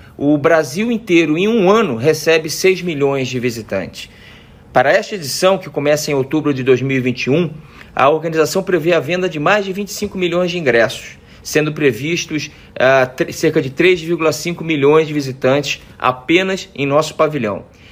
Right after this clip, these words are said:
É uma vitrine fa-, fantástica para exercer e divulgar a imagem do Brasil, é, permitindo que os nossos visitantes entrem em contato com os nossos produtos, nossa cultura, enfim, com o que temos de melhor.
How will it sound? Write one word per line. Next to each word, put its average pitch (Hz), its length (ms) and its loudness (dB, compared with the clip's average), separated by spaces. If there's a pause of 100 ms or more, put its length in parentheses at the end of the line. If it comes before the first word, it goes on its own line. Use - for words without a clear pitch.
(140)
É - 80 -2
uma 233 140 4
vitrine 240 460 0
fa-, 240 100 -6
fantástica 226 760 0
para 196 280 2
exercer 160 580 -2 (340)
e 143 80 0
divulgar 147 600 2
a - 20 0
imagem 143 300 2
do 147 80 -4
Brasil, 123 520 0 (400)
é, 123 140 -4
permitindo 170 840 -2 (300)
que - 80 -4
os 143 80 0
nossos 165 280 0
visitantes 147 680 -2
entrem 156 540 0
em 151 60 -4
contato 147 500 0
com 143 80 -4
os 131 80 -2
nossos 147 220 0
produtos, 170 760 0 (300)
nossa 131 240 0
cultura, 175 720 2 (220)
enfim, 165 540 0 (160)
com 170 140 4
o 170 40 2
que 170 120 -6
temos 175 300 2
de 170 60 -4
melhor. 120 480 2